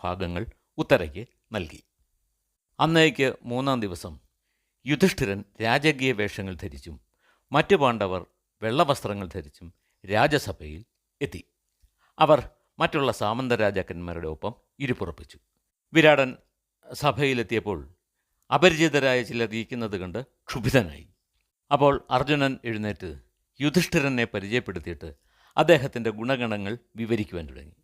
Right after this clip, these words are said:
യുധിഷ്ഠിരനെ തിരിച്ചറിഞ്ഞ വിരാടൻ മറ്റു പാണ്ഡവർ എവിടെയെന്ന് ചോദിച്ചു. അവരെയെല്ലാം അർജുനൻ പരിചയപ്പെടുത്തി. അതിനുശേഷം സഭയിലുണ്ടായിരുന്ന ഉത്തരൻ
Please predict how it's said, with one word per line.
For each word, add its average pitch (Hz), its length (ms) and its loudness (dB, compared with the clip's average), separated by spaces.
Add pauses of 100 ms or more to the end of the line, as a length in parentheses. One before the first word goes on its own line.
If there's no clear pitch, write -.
(540)
യുധിഷ്ഠിരനെ 170 640 4
തിരിച്ചറിഞ്ഞ 113 440 -2
വിരാടൻ 90 500 -2 (260)
മറ്റു 123 240 0
പാണ്ഡവർ 92 440 -2
എവിടെയെന്ന് 90 500 -4 (300)
ചോദിച്ചു. 98 360 -6 (1000)
അവരെയെല്ലാം 139 500 6 (300)
അർജുനൻ 120 380 -6 (180)
പരിചയപ്പെടുത്തി. 127 520 -2 (1400)
അതിനുശേഷം 147 640 2
സഭയിലുണ്ടായിരുന്ന 113 880 0
ഉത്തരൻ 110 400 -4